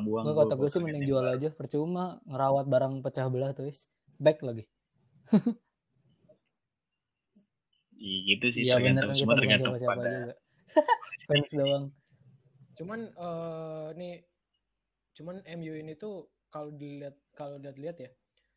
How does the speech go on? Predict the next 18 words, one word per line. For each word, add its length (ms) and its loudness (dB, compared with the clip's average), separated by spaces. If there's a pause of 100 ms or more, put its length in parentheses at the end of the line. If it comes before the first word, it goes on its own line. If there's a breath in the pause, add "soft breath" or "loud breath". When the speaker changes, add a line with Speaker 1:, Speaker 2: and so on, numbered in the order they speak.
(200)
Speaker 3:
dia 240 -8
itu, 440 -10 (400)
eh, 640 -10 (480)
cukup, 560 -8 (960)
apa, 320 -12
cukup 920 -8
rapuh 420 -10 (200)
kalau 400 -8
di 220 -14
bola 320 -12
atas, 400 -14 (240)
dan 240 -4 (480)
untuk 260 -10
mencetak 460 -10
gol 180 -10
se-, 220 -16
eh, 480 -14
sekarang 480 -12